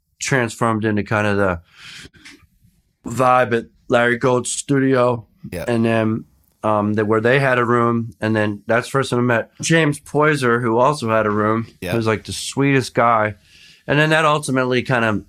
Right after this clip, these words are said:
Speaker 1: led to them getting the Tonight Show probably, but, like, it also led to, like, this whole, like, underswell of, like,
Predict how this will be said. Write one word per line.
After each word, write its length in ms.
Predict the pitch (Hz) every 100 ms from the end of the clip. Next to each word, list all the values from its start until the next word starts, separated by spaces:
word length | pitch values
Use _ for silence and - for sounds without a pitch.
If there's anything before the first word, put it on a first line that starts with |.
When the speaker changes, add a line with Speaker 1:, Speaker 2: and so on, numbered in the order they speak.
| -
Speaker 1:
led 280 | 113 117 107
to 80 | 107
them 260 | 113 104
getting 220 | 113 78
the 80 | 98
Tonight 420 | 87 101 101 120
Show 160 | - 98
probably, 300 | 87 98 92
but, 140 | 92 98
like, 320 | 98 87 _ _ 113
it 80 |
also 420 | 113 131 143 120 104
led 220 | 107 101
to, 100 | 98
like, 160 | 98
this 260 | 104 104 -
whole, 300 | - 117 120 117
like, 220 | 104 - _ _ _ - _ _ -
underswell 880 | 160 143 127 - - 147 131 127 110
of, 140 | 98
like, 300 | 104 101